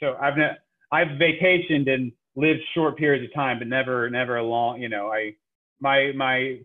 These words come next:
future in my mind, my destiny would be able to spend long, you know, long three to six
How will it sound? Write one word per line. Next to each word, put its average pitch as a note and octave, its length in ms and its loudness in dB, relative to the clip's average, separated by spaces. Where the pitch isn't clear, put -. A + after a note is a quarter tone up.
future E3+ 360 -2
in C3+ 60 0
my B2+ 140 0
mind, C3 480 -2
my A#2 140 -4
destiny B2 420 -4
would A2 140 -8
be A2+ 220 -4
able A2+ 200 -6
to A2+ 100 -20
spend A#2 240 -10
long, A2+ 400 -6
you A#2 100 -12
know, G#2 140 -6
long A2 460 -8
three B2 200 -10
to A2 120 -14
six A#2+ 140 -14